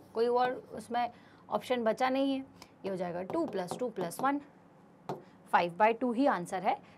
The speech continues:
फ़ोर बाई फ़ाइव आंसर नहीं है, ठीक है। हाँ, फ़ाइव बाई टू को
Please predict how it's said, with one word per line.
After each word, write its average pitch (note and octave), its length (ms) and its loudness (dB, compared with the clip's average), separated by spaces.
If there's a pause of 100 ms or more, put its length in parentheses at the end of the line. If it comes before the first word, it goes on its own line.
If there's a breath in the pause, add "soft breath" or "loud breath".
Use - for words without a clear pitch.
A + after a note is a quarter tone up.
(140 loud breath)
फ़ोर A3+ 160 6
बाई A3 180 4
फ़ाइव A3 300 0
आंसर A3+ 360 -2 (220)
नहीं G3 460 -4
है, A3 160 -4 (960)
ठीक B3 160 0
है। F#4 100 0 (180 loud breath)
हाँ, - 240 0
फ़ाइव C4+ 260 6
बाई D4 200 6
टू D#4+ 220 4
को D#4+ 320 4